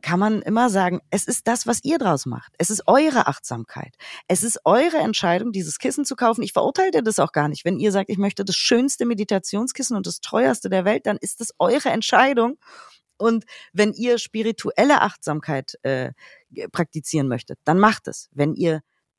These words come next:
säkuläre Achtsamkeit, äh, praktizieren möchtet, dann macht es. Und das ist das Schöne an diesen Kritikpunkten, wie gesagt, außer beim ersten Punkt, bei allen anderen. Es ist eure Entscheidung. Ihr könnt das leben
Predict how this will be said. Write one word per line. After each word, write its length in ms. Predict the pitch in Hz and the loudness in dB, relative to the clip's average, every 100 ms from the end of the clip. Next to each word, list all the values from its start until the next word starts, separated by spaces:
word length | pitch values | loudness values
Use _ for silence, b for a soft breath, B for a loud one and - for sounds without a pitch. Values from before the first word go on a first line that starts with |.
| _ | _
säkuläre 1000 | 147 135 151 220 208 190 254 302 190 135 _ | -8 -2 0 0 2 4 4 4 0 -6 _
Achtsamkeit, 760 | - 147 - 143 - 117 - - | -4 -4 -4 -4 -2 -2 -2 -8
äh, 100 | - | -8
praktizieren 540 | - 139 - 135 139 131 | -6 -8 -8 -6 -6 -6
möchtet, 300 | 120 - - _ - | -8 -12 -20 _ -2
dann 180 | 196 233 | 2 4
macht 300 | 285 - - | 2 0 -12
es. 220 | 139 - _ | -14 -16 _
Und 180 | 196 180 | -6 0
das 120 | 233 | 0
ist 160 | 247 233 | 0 -4
das 100 | - | -4
Schöne 380 | - 269 311 | 0 0 2
an 120 | 180 175 | 2 2
diesen 380 | 165 175 165 | 2 2 0
Kritikpunkten, 680 | - 180 - - - 175 156 | -2 -6 -4 -4 0 0 0
wie 80 | 156 | -4
gesagt, 340 | 156 180 - | 0 -2 2
außer 220 | - 165 156 | -2 0 0
beim 160 | 143 | 0
ersten 320 | - 185 - | 0 -6 -6
Punkt, 240 | 175 175 - B B B - | -8 -8 -10 B B B -2
bei 200 | 156 135 | 2 4
allen 200 | 165 170 | 2 2
anderen. 360 | - 214 190 185 B B - | 2 2 0 -2 B B -8
Es 180 | 196 226 | -4 -4
ist 180 | - - _ | -4 -10 _
eure 380 | - 294 311 302 | -2 0 0 0
Entscheidung. 540 | 294 254 254 269 214 - | 0 0 0 0 0 -2
Ihr 280 | - 269 311 | -2 0 0
könnt 460 | _ 226 226 247 180 | _ -2 -2 0 0
das 260 | 180 - | 0 -2
leben 680 | 143 127 151 208 233 262 | -4 -2 0 0 0 0